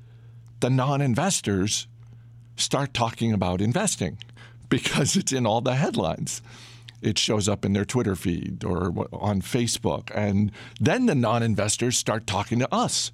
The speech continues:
because we're investors. And they're like, "Well, rough day in the market, huh? Do you see that?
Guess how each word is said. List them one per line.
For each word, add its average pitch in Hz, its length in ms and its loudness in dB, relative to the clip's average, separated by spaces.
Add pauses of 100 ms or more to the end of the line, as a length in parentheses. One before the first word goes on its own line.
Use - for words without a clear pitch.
(1000)
because 120 300 0
we're 131 240 4
investors. 143 720 -2 (640)
And - 80 -2
they're 107 80 2
like, 90 160 0
"Well, 113 500 0 (200)
rough 117 280 0
day 143 200 2
in 120 80 -2
the 87 80 0
market, 104 400 0
huh? 120 240 0
Do 87 100 -4
you 87 80 -2
see 139 300 2
that? 240 320 0